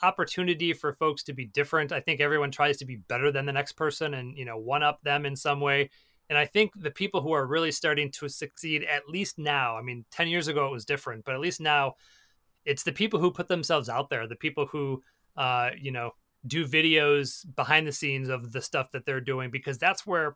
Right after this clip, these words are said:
people are interested in the, the production, uh, and the ability to sort of, you know, portray images and so on. It, it's great, but I think people are starting to sniff, sniff the fake stuff. And so,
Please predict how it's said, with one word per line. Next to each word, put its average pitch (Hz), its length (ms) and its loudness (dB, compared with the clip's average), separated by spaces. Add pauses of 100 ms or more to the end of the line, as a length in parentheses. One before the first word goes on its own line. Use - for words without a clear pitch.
people 160 240 -6
are 135 140 2
interested 143 400 -4
in 120 100 -8
the, 170 400 -10
the - 80 -4
production, 160 760 0 (380)
uh, 147 200 2
and 160 180 -2
the 139 140 -2
ability 165 400 0
to 156 100 -4
sort 151 220 -2
of, 139 160 -4 (140)
you 151 100 -6
know, 123 160 -8 (640)
portray 175 500 2
images 165 540 0
and 151 160 -6
so 156 180 -2
on. 151 220 4
It, 156 200 -4
it's 147 180 -6
great, 170 460 -2
but 151 180 -8
I 151 100 0
think 156 240 -6
people - 240 -4
are 151 60 0
starting 170 240 -2
to 131 60 -8
sniff, - 320 -6 (180)
sniff - 320 -6
the 143 100 -6
fake 147 240 0
stuff. - 380 -6 (420)
And 147 140 -6
so, 135 380 -2